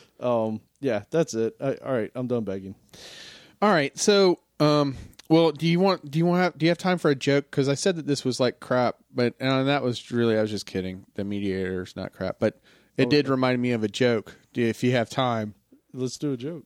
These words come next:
Speaker 2: Okay. So, so I can't take credit for this joke. This one, my, uh, my eleven-year-old came up with this one on his own. So first of all, before hearing this joke, you need to put yourself in the mindset of an eleven-year-old boy so that you can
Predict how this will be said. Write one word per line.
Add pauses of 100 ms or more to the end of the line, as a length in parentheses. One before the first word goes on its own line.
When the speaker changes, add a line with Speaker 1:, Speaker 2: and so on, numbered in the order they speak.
Speaker 2:
Okay. (440)
So, (100)
so (260)
I
can't
take
credit
for
this
joke.
This
one,
my,
uh,
my
eleven-year-old
came
up
with
this
one
on
his
own. (400)
So
first
of
all, (500)
before
hearing
this
joke,
you
need
to
put
yourself
in
the
mindset
of
an
eleven-year-old
boy (300)
so
that
you
can